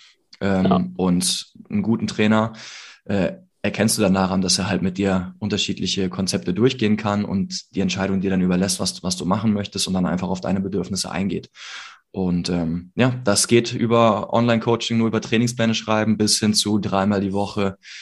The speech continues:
Speaker 1: gemeinsam trainieren, gibt es, gibt es alle Möglichkeiten. Und, ähm, da muss
Speaker 2: Ja.
Speaker 1: man halt nur für sich herausfinden, was ist man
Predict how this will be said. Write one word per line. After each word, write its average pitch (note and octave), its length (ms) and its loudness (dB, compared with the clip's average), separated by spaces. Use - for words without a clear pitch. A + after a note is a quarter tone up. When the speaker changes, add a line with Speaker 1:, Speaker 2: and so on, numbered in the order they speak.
Speaker 1:
gemeinsam G2+ 380 2
trainieren, G2+ 420 0
gibt F#2+ 180 -6
es, - 200 2
gibt - 180 -6
es F#2 160 -4
alle G#2 160 2
Möglichkeiten. A#2+ 920 0
Und, F#2+ 320 -4
ähm, F2+ 260 0
da F2+ 80 -4
muss G#2 140 4
Speaker 2:
Ja. - 40 0
Speaker 1:
man F#2+ 140 -2
halt F2+ 160 -4
nur F#2+ 160 0
für G2 160 -4
sich F#2 220 -2
herausfinden, F#2+ 640 -2
was F#2 240 0
ist - 280 -4
man F#2+ 460 0